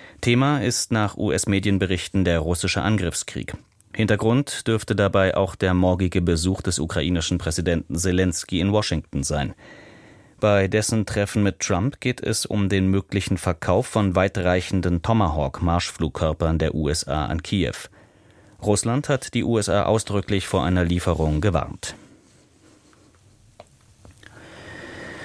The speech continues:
Die Öffnung des Grenzübergangs Rafah zwischen dem Gazastreifen und Ägypten verzögert sich weiter. Die israelische Regierung teilte lediglich mit,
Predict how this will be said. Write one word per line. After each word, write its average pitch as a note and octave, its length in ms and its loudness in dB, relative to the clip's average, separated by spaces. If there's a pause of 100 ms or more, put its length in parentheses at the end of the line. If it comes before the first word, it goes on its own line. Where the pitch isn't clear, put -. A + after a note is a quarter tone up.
(320)
Die A#2+ 140 2
Öffnung D#3 360 4
des D3+ 160 0
Grenzübergangs A#2 800 0
Rafah G#2 400 0
zwischen F2 300 -2
dem F2 160 0
Gazastreifen F#2 800 2
und - 320 -2
Ägypten G#2+ 640 0
verzögert G#2+ 640 -2
sich F#2+ 220 -2
weiter. D#2+ 320 -2 (560)
Die E2+ 100 2
israelische A2 560 0
Regierung G#2+ 480 2
teilte G2+ 300 2
lediglich F#2 500 0
mit, - 380 -2